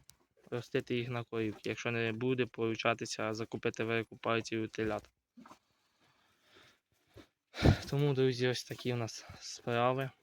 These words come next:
Така моя думка на ви-, на привід відгодівлі бичків. То, що потрібно займатися в великих партіях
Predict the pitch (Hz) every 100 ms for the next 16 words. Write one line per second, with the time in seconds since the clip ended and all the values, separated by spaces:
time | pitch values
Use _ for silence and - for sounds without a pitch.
0 | _ 113 - 117 113 110 113 117 107 110
1 | 110 113 113 - 117 110 110 107 - 113
2 | 110 - - 117 117 113 113 110 107 123
3 | - 135 139 147 _ _ - _ _ _
4 | _ _ - - 113 - - 107 104 -
5 | _ _ _ _ _ _ _ _ _ -
6 | 120 120 117 117 110 117 120 117 107 110
7 | - 113 110 110 113 117 120 - 113 -
8 | - 135 151 - 131 127 120